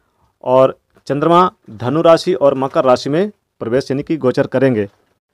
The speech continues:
यानी कि मिथुन राशि के जातकों, चंद्रमा आपके सप्तम भाव और अष्टम भाव पे गोचर करेंगे, और साथ ही साथ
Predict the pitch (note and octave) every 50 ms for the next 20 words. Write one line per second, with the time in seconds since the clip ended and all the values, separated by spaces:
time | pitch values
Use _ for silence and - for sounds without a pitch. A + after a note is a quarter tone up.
0 | _ _ _ _ _ _ - B2 B2+ D3 D#3 F3 G3 F#3+ G3+ G3+ G3+ G#3 G#3 -
1 | - D3+ C#3+ D#3 - - F#3+ F#3+ E3 D3+ D#3 D#3+ D3 - E3 D3+ C3 B2 A#2+ -
2 | C3+ A#2+ - - C3+ C#3+ D3+ D#3+ F3+ F3+ F3 - - - F3 F3 E3 - - D3
3 | - _ - F3 F3 D#3 D#3 F3 F#3 D3 C#3+ C#3+ D3 C3+ C#3 C3 - - D#3+ D3+
4 | B2 B2 C3 - D#3+ C#3 A2+ C3 A#2 B2+ C#3 B2+ - C#3 C3+ C#3 C3 A2+ G#2 G2
5 | - _ _ _ _ _ _ _ _ _ _ - C#3 D3+ - - C#3+ C#3 - F3
6 | D#3+ - E3+ F3 F3 F3 -